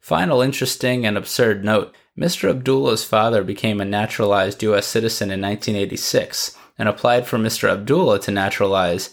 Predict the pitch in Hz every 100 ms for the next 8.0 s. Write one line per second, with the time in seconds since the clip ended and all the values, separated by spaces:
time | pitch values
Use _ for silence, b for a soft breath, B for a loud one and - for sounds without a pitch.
0 | - 101 95 98 98 104 151 123 - -
1 | - - - _ _ _ _ _ _ _
2 | _ _ _ _ 131 135 160 135 120 139
3 | 135 127 113 98 107 - - - b b
4 | - 123 135 127 - 104 104 117 117 107
5 | 107 110 110 104 98 101 110 131 120 117
6 | 127 143 139 B - 113 123 113 - 135
7 | 131 113 113 113 113 101 98 98 98